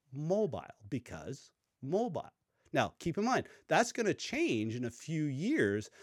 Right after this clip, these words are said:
when all of a sudden their rank zero means you're not even going to the website because it's showing up on Google, and we're all on, like, an Alexa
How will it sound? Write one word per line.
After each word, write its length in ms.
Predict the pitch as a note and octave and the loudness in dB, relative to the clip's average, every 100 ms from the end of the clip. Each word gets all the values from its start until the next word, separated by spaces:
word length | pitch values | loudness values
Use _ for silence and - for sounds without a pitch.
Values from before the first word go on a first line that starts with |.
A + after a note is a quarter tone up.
| - - | -20 -4
when 160 | D3+ | 2
all 160 | D#3 D3+ | 4 4
of 60 | D3 | 4
a 40 | |
sudden 240 | C#3+ D#3 D3 | 4 4 6
their 200 | C#3 B2+ | 6 6
rank 340 | C3+ D#3 C3+ | 6 4 2
zero 480 | G#2+ A2+ F3 E3+ B2 | 0 2 2 4 4
means 260 | B2 B2+ A2+ | 2 0 2
you're 100 | A#2+ | 2
not 160 | B2 | 2
even 200 | A#2 A2+ | 2 2
going 260 | G#2 D3 D#3+ | 2 4 4
to 100 | C3 | 2
the 120 | A2+ | -2
website 580 | G2+ G2+ E2+ - D#2+ A2 | -2 -4 -4 -8 -8 -10
because 260 | C3 A#2 G2 | -6 -6 -6
it's 160 | F#2+ | -8
showing 320 | - G#2+ G#2 G2 | -6 -6 -6 -6
up 120 | F#2 | -6
on 140 | F#2+ | -6
Google, 380 | F#2 G2+ A#2+ E3+ | -4 -4 0 2
and 100 | D#3 | 2
we're 180 | D#3 D3 | 4 6
all 180 | C#3+ C#3 | 6 6
on, 280 | B2+ B2+ A2+ | 6 4 0
like, 200 | G#2+ A2+ | -2 -2
an 80 | |
Alexa 580 | G#2+ G#2 G#2+ - - G#2 | -2 -2 -2 -4 -4 -4